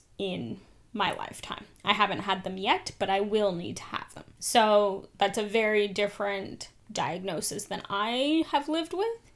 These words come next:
Also, the cardiologist told us that her heart defect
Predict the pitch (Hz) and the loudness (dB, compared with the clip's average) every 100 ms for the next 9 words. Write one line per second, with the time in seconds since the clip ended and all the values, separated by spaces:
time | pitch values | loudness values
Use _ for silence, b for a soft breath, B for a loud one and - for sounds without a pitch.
0 | B B B B B B - 254 262 269 | B B B B B B 4 8 8 8
1 | 262 240 226 220 - - - - 214 - | 6 6 6 4 0 -4 -20 -14 -12 -2
2 | 240 214 226 214 202 196 196 196 - - | 0 4 4 8 8 6 2 -4 -4 2
3 | 208 202 190 - 196 - - - - 269 | 4 4 2 2 0 0 -14 -18 0 6
4 | 262 262 254 - - 240 240 - 294 294 | 8 8 6 2 0 2 2 0 -2 2
5 | 330 339 339 - | 4 4 2 -6